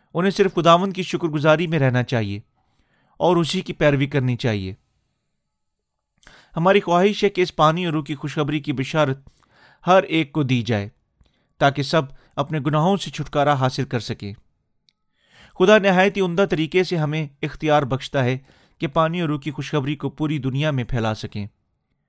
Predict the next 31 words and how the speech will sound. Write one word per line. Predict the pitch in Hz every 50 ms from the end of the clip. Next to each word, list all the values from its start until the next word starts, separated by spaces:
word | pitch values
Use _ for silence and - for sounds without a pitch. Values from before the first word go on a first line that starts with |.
| _ _ _ _ _ _ - -
اور | 127 135 135
اس | 131 143 139 - 135
نے | 143 135
ہمیں | 123 123 123 123 117
برکت | 107 131 123 - 147 139 104
بخشی | 117 123 - - - 165 147 127
ہے | 107 98 107 _ _ _ _ _ _ _ _ _ _ _ _ _ _ _ _ _ _ _ _ -
تاکہ | - 160 165 - 175 156
بہت | 139 160 160 180 180 -
سارا | - 160 147 147
پھل | 143 - 143 135
لائیں، | 123 117 107 98 95 - _ _ _ _ _ _ _ _ _ _ _ _ _ _ _ _ -
اور | 160 175 180
اس | 190 180 -
نے | 185 180
ہمیں | 170 160 165 170
ایمان | - 165 151 147 147 139 143 156 151
بھی | 123 127 139
بخشا | 135 120 - - - 123 101 95
ہے | 101 120 - _ _ _ _ _ _ _ _ _ _ _ _ _ _ - 123
جس | 131 151 139 -
کے | 147 131
وسیلہ | 127 135 - - 135 131 135 139
سے | 139 - 135
ہم | 131 127 123 120 117 _ _ _ _ _ _ _ -
آخری | 139 143 151 139 170 151 151
وقت | 131 151 143 - -
میں | 147 156
اپنی | 151 147 - 147 147
شہادتوں | 139 - 151 135 143 143 131 127 160 143
کو | - - 113